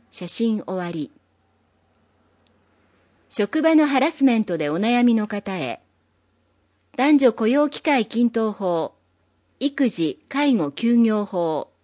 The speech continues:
労働施策総合推進法では、セクシャルハラスメント等に対する関心と理解を深めることや、他の労働者の言動に注意を払うことを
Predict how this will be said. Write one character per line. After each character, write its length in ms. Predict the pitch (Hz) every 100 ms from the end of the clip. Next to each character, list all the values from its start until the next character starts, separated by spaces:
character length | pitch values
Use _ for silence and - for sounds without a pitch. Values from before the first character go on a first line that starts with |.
| _
労 240 | 208 285 302
働 200 | 302 294
施 80 | -
策 380 | 247 - 156
総 240 | 147 254 262
合 220 | 247 233
推 200 | - 247
進 260 | - 240 226
法 220 | 208 214
で 140 | 190
は、 240 | 147 113 - _ _ _ _ _
セ 200 | - 196
ク 80 |
シ 120 | - 294
ャ 80 |
ル 60 | 285
ハ 160 | 269 269
ラ 140 | 294
ス 100 | -
メ 160 | 233 214
ン 40 |
ト 100 | 180
等 220 | 175 226
に 140 | 196 165
対 220 | 202 196
す 200 | - 165
る 240 | 139 107 _ _
関 240 | - 262 285
心 280 | - 277 262
と 120 | 247
理 140 | 269
解 260 | - 208 147
を 60 | 135
深 220 | - 233
め 160 | 233
る 80 | 180
こ 140 | 147 147
と 120 | 151
や、 240 | 107 98 _ _ _ -
他 120 | 320
の 160 | 320 233
労 200 | 262 302
働 200 | 320 302
者 80 |
の 140 | 214 165
言 260 | 190 214
動 180 | 208 202
に 180 | 185 175
注 240 | - 320
意 120 | 285 185
を 80 |
払 280 | 160 202 226
う 20 |
こ 160 | - 165
と 220 | 160 147
を 160 | 127